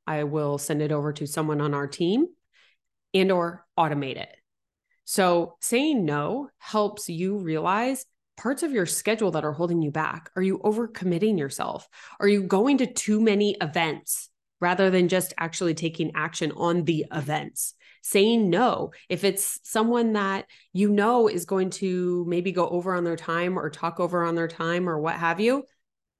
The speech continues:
you can either set an expectation for what that is or say no. It is okay to say no. I promise if they're, if that person or that event or that task or that activity is meant to be in your schedule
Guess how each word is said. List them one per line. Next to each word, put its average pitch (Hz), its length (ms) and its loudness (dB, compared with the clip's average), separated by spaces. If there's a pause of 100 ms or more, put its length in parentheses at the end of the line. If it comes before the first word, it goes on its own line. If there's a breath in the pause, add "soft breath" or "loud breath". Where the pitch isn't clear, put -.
(120)
you 208 580 2
can 202 160 0
either 170 200 2
set 165 180 -2
an 180 80 -2
expectation 185 680 -2
for 165 120 0
what 170 220 0
that 170 180 0
is 240 380 -2 (260)
or 254 540 2
say 147 320 -2
no. 208 420 4 (440)
It 175 140 2
is 185 200 2 (100)
okay 170 560 -4
to 165 160 -10
say 151 500 -4
no. 156 360 -2
I 165 80 -2
promise 165 560 0 (180 loud breath)
if 165 140 -6
they're, 170 340 0
if 156 120 -8
that - 240 -6
person 254 460 0 (220 loud breath)
or 165 120 -4
that 147 240 -4
event 226 360 0
or 160 100 -4
that 143 220 -6
task 214 420 -4
or 160 180 -2
that 147 260 -2
activity 233 680 -2
is 156 140 -4
meant 175 240 0
to 175 100 -6
be 175 320 -2
in 180 280 2
your 196 180 2
schedule 220 540 0